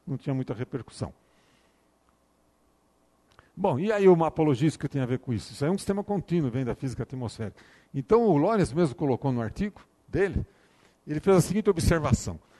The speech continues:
Isso aí é quase plano, mas tem uma espessura em Z, Z tá aqui, né?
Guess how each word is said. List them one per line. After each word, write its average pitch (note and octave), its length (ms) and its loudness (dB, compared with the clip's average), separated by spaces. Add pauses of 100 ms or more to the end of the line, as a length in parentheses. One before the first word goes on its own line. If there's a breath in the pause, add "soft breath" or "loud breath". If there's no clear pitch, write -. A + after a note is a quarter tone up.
(200 soft breath)
Isso F3+ 180 0
aí G#3+ 60 4
é A3 40 2
quase G#3+ 300 4
plano, C3 380 2
mas C3 120 -6
tem F3 100 0
uma G3+ 100 0
espessura G#3+ 500 0
em G3+ 80 4
Z, G#2+ 340 0
Z A#2+ 180 -2
tá - 120 -6
aqui, - 240 -8
né? C3 160 -8